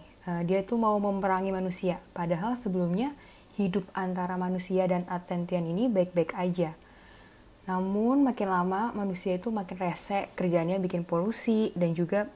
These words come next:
membahayakan kehidupan laut dan juga bumi. Akhirnya si King Orms bertekad untuk perang dengan kaum manusia.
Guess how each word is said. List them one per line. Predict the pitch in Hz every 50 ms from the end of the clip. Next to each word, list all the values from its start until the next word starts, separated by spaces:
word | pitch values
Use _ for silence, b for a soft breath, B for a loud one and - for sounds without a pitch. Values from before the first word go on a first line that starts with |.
| - - -
membahayakan | 185 180 180 180 175 175 175 175 170 175 175 - 208 214 226 233 240 B B B B B B B B B B B
kehidupan | - - 196 185 190 185 - - 208 208
laut | 190 185 175 175 170 165 165 - - -
dan | - 160
juga | 151 170 165 - 180
bumi. | 170 175 170 160 160 165 160 - -
Akhirnya | - 160 - - 190 185 202 202
si | 202 - 180
King | 185 - 170 160 -
Orms | - - 185 202 202 -
bertekad | 196 180 175 175 - 165 - - - 196 190 - -
untuk | - 190 180 180 - - - -
perang | - 180 175 175 170 170 165 165
dengan | 160 156 156 160 160 156
kaum | - - 160 160 160
manusia. | 156 156 156 156 - - - 165 156 156 160